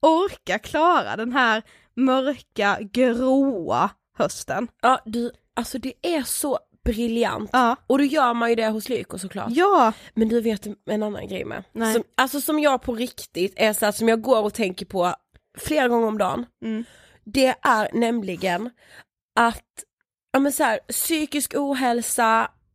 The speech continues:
Speaker 2: och vår hjärtefråga.
Speaker 1: Mm.
Speaker 2: Det är ju verkligen vår, så här, vi brinner ju så ofantligt mycket för den här frågan.
Speaker 1: Mm.
Speaker 2: Men jag börjar oroa mig för att det är så få som ändå gör det.
Speaker 1: Ja.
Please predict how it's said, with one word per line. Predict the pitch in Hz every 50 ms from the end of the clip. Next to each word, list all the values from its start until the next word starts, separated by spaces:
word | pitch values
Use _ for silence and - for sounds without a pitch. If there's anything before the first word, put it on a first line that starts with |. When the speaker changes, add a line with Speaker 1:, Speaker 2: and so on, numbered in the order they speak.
| _ _ -
Speaker 2:
och | 226 247 247 226 214
vår | 220 285 254 208 196 196
hjärtefråga. | 185 190 202 196 - _ - 190 - - 160 110 90 170 - 160 190 240 - _ -
Speaker 1:
Mm. | 233 220 214 208 214
Speaker 2:
Det | 294 262 277 277
är | 240
ju | 226 240
verkligen | 240 285 285 - 254 226
vår, | 220 226 202 196 190 170 - _ - 190
så | - 233
här, | 202 180 - - _ _
vi | - 208 262 269
brinner | 233 226 285 294 262 247 240 233
ju | 233 226 233
så | 220 -
ofantligt | - 233 - - - - 254 220 202 202 - 202 190
mycket | 196 190 - -
för | - 180
den | 185
här | 175
frågan. | 175 - 190 180 180 175 160 151 165 214 240 -
Speaker 1:
Mm. | 226 226 214 202 196 202 - - - - _
Speaker 2:
Men | - 240 277
jag | 277 277 240 208
börjar | 180 190 190 180 -
oroa | - 240 262 277 269 233 196 135 107 107 101
mig | 110 - 208 226 240 240 - _ _ _ _ _ _ _ _ -
för | - - 240
att | 240 240 - - - _ _ _ _ _ _ - -
det | - 247 220 214
är | 247
så | 262 - - 285 262
få | - - - - - 359 - - 254 254 247 254 _ -
som | - - - 247 240
ändå | 262 262 269 247 233 240
gör | 226 - 302 - - - -
det. | 208 214 - - 226 - -
Speaker 1:
Ja. | - 220 190 175 233